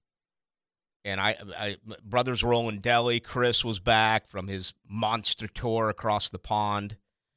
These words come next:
and I, I, I saw him at one of my favorite, um, you know, w-, one thing that Jacksonville's lacking in, unfortunately, is, is great Irish bars. I never rip Jacksonville,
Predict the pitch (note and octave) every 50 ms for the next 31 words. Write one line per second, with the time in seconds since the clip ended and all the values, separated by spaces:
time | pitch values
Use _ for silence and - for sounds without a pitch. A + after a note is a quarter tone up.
0 | _ _ _ _ _ _ _ _ _ _ G2+ F#2+ F#2 F#2 F#2 F2+ - - F#2+ F#2
1 | F2 - - G2 G2 F#2+ - - A#2 G2+ G#2 G2+ G#2 G#2 G2+ G2+ G2 F#2 - -
2 | _ _ _ _ _ - G2+ G2 G2 G2 F#2+ F#2 F#2+ - _ _ _ _ _ -
3 | B2 A#2 A2+ G2+ A2 A2 G2 - - A2+ G2+ G2 F#2+ F#2 F2 F2+ - - _ _
4 | _ _ _ _ _ - C#4 C4 D#3 B2 A#2 - _ _ _ _ _ _ _ _
5 | _ - F#3 F#3 - G3+ F#3+ F#3 A3+ B3 C4+ B3+ C#4+ C4+ A3+ E3+ C3 A2+ D#3 C#3+
6 | C3+ C3+ - - C3+ A#2+ G#2 G2+ G#2 G#2+ A2 A2 A#2 - B2+ B2 B2+ A#2+ A#2 A#2
7 | A2+ G#2+ - - A2+ A#2 A#2 - B2+ B2 A#2 A#2 A2 A2 G#2 - - - A#2+ D3
8 | E3+ D#3 - - - - F#3+ B2 G#2 G2 F2+ - - - - - _ _ - -
9 | _ _ _ _ _ _ _ _ _ _ _ _ - F3 A3+ B3 A3+ G3 F#3 F3
10 | E3 F3 E3+ E3 D#3+ - - _ _ _ _ _ _ _ _ _ _ _ _ _
11 | _ _ _ _ _ _ D3 C#3+ D#3+ D3 D3 - - - C3 A#2 A2+ A2+ - -
12 | - B2 A2 G#2+ A2 A2 G#2 G2+ F#2+